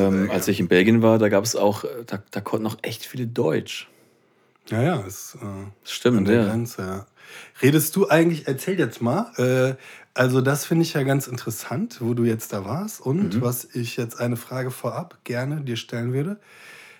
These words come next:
Speaker 2: Äh, was für eine Sprache sprichst du dann in, wo du warst ja in Maastricht in Venlo, ne?
Speaker 1: Genau, ja.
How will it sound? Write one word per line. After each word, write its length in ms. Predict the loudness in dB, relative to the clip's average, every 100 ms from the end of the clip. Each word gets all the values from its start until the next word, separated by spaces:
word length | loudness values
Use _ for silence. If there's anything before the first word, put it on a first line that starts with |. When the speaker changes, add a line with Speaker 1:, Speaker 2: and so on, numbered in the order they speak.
| _ _
Speaker 2:
Äh, 200 | 0 2 2
was 240 | -2 -2
für 160 | -2 -2
eine 180 | 0 -2
Sprache 480 | -6 -6 -8 -6 -8
sprichst 480 | -10 -12 -16 -18
du 80 | -14
dann 320 | -12 -10 -12 -14 _ _ _ _ -10
in, 380 | -4 -2 -2 -6 -4
wo 120 | 0
du 140 | 2 2
warst 240 | 0 -2
ja 80 | -4
in 120 | -2
Maastricht 420 | -2 -4 -6 -8
in 100 | -10
Venlo, 240 | -10 -10 -8
ne? 120 | -10 -12 _ 0
Speaker 1:
Genau, 320 | 4 8 8
ja. 220 | 6 4